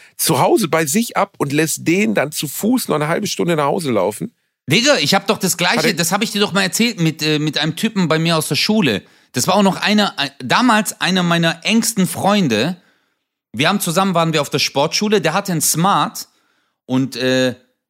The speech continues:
Speaker 2: du musstest von der Schule eigentlich nur so einen kleinen Hügel runterfahren. Das hat so mit dem Auto drei, vier Minuten gedauert. Und wenn er aber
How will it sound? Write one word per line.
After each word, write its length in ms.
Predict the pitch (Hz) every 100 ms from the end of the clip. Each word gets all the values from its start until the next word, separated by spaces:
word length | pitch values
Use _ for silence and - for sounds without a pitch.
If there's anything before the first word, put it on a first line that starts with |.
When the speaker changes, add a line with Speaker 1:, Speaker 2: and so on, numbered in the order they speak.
| _ _ _
Speaker 2:
du 320 | _ 131 113 165
musstest 340 | 220 233 226
von 140 | 202
der 80 | 190
Schule 320 | - 233 226
eigentlich 320 | 185 233 214 220
nur 100 | 214
so 120 | 202
einen 140 | 196
kleinen 360 | - 202 247 233
Hügel 300 | 185 226 185
runterfahren. 800 | 131 147 151 165 190 196 269 320 _ -
Das 140 | 120
hat 120 | 143
so 80 | 147
mit 140 | 151 139
dem 80 |
Auto 520 | 135 151 147 151 139 - -
drei, 240 | 135 180
vier 140 | 190 170
Minuten 360 | 165 208 165
gedauert. 480 | 123 101 101 151 - _ _ _ _ _ _
Und 260 | - 147 123
wenn 140 | 180
er 140 | 214 190
aber 600 | 175 185 180 180 -